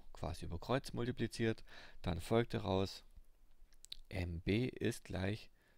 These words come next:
fünfundsiebzig mal Sinus von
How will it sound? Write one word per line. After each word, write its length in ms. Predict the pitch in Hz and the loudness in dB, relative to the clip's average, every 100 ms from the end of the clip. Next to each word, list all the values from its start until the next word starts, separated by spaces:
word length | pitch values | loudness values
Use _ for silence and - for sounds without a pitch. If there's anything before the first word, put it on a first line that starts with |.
| - - | -20 -20
fünfundsiebzig 1040 | - - 151 165 156 143 110 - - 127 107 | -10 0 0 2 0 0 -2 -2 -6 -6 -2
mal 340 | 92 95 120 - - - - - | 2 2 0 -6 -20 -20 -20 -18
Sinus 520 | - 98 92 104 - | -6 -2 -2 -2 -6
von 380 | - 92 107 | -4 -2 -2